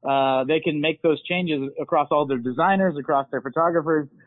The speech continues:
across their campaigns, and all of a sudden, you know, the company performs better simply because the A I kind of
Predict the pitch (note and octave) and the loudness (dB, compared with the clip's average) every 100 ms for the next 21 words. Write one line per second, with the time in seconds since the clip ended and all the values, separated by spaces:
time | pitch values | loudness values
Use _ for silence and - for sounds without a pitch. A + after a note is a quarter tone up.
0 | - C3+ C#3+ C#3 C#3 B2 C3+ B2 F3 E3+ | -8 -2 -2 -2 -4 -2 -2 -2 0 0
1 | C#3+ B2+ C#3 D#3 D#3 C3 B3+ F#3 E3 D#3 | -2 -4 -2 -2 -2 2 2 2 -4 -10
2 | - - E3 E3 D3 - G#3+ A3+ F#3+ D#3 | -18 -10 -2 0 0 0 0 2 0 0
3 | E3+ D3 E3 C#3+ - A#3 E3 C3+ C3 _ | -2 -2 -2 -4 0 2 4 2 0 _
4 | _ - G#3+ G#3 E3+ D#3 D3+ C#3 C#3 D3 | _ 0 2 2 2 2 0 2 4 4
5 | C#3 B2 B2+ | 2 0 -8